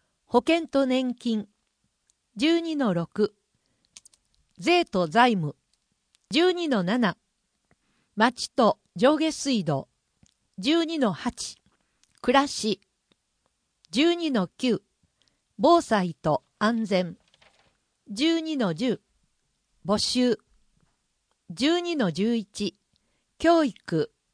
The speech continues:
共同。十二の十二、催し。十三、播磨ワクワク出前講座。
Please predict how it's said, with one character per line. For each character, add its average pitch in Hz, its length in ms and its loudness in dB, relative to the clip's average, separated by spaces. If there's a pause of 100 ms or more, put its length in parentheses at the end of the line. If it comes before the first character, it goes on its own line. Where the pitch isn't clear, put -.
(140)
共 226 300 2
同。 190 320 2 (840)
十 311 260 2
二 320 180 -2
の 190 180 0
十 214 300 -2
二、 165 280 -6 (520)
催 247 420 4
し。 - 380 -8 (1160)
十 277 280 2
三、 190 380 -4 (640)
播 311 260 2
磨 175 160 0
ワ 165 160 -2
ク - 140 -4
ワ 311 140 4
ク 294 180 -4
出 247 120 2
前 269 220 0
講 220 280 -2
座。 156 200 -4